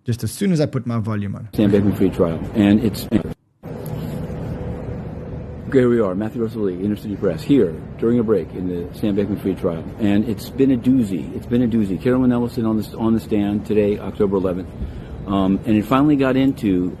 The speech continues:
Speaker 2: the Chinese bribes. Now, this is a count that the Bahamas has put on ice, said that they didn't agree to it when he was, uh, when he was extradited. And it seems like the, the, the
Speaker 1: Okay, so hear this out. Remember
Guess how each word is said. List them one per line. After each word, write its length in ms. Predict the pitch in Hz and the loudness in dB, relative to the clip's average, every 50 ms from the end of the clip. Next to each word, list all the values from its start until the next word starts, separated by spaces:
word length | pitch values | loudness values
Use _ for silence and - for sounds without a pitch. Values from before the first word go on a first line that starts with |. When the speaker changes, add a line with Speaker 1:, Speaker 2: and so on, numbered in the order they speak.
| - | -6
Speaker 2:
the 140 | 101 92 90 | -4 -4 -4
Chinese 480 | 85 - - 85 80 80 82 87 85 78 | -4 -4 -4 -4 -2 -2 -2 -4 -4 -4
bribes. 460 | 78 95 90 85 82 80 76 - - | -2 -2 -2 -2 -2 -4 -6 -6 -2
Now, 140 | 98 95 104 | 0 2 2
this 160 | 127 143 - | 2 2 2
is 120 | 185 160 | 0 0
a 40 | 170 | -2
count 440 | - - 151 147 143 139 139 - - | -2 -2 0 2 2 2 0 0 0
that 180 | 127 110 101 - - - - - - - - - - - - - - - - - - - - - - - - - - - | 0 0 0 0 -4 -12 -16 -16 -16 -16 -16 -16 -16 -16 -16 -16 -16 -16 -16 -14 -12 -12 -12 -12 -12 -12 -12 -8 0 2
the 100 | 117 104 | 2 4
Bahamas 560 | 113 107 113 131 143 147 131 107 92 - - | 4 4 4 4 6 6 6 4 2 0 -2
has 220 | - 107 98 90 82 | 2 2 2 2 0
put 180 | - - 110 104 | -2 0 2 2
on 140 | 101 98 | 4 4
ice, 360 | 101 107 117 104 87 82 - - | 4 2 2 0 -2 -4 -4 0
said 180 | 95 92 85 | 0 0 0
that 100 | 87 82 | 0 0
they 120 | 95 98 98 | 0 2 2
didn't 160 | 104 113 107 | 4 4 4
agree 260 | 104 92 107 120 131 | 4 6 6 4 4
to 160 | 123 120 95 87 | 4 2 -2 -2
it 80 | - | 0
when 120 | 90 95 98 | 0 0 0
he 60 | 92 | 2
was, 260 | 92 95 87 82 92 | 2 0 0 0 0
uh, 300 | 90 87 85 82 80 78 - - - - - - - - - - - - - - - - | 0 0 0 0 -2 -4 -6 -10 -14 -14 -14 -14 -16 -16 -16 -16 -16 -16 -16 -16 -12 -4
when 120 | - 104 101 | 2 4 4
he 60 | 101 | 4
was 140 | 98 90 101 | 4 4 4
extradited. 500 | 117 127 - - 107 95 87 80 80 78 | 2 2 2 0 2 2 2 2 0 -2
And 120 | 78 85 | -2 -4
it 100 | 90 85 | -4 -2
seems 320 | - - 139 175 202 156 151 | 2 4 4 4 4 4 2
like 140 | 123 - | 0 0
the, 60 | - 104 | -2 -6
the, 480 | - - 135 - 123 107 104 101 101 | -4 -4 -2 0 4 4 4 4 4
the 180 | 95 98 101 - - | 2 0 -2 -2 -2
Speaker 1:
Okay, 180 | 156 135 175 165 | 0 2 2 2
so 180 | - 190 190 165 | 2 2 0 0
hear 220 | 147 139 175 196 | 2 2 2 2
this 160 | 196 180 165 | 2 2 0
out. 220 | 160 113 101 - - _ _ _ _ _ _ _ - | 0 -2 -2 -8 -16 _ _ _ _ _ _ _ 2
Remember 580 | 151 165 175 208 240 254 240 180 151 151 156 | 4 4 4 4 4 4 4 4 4 2 2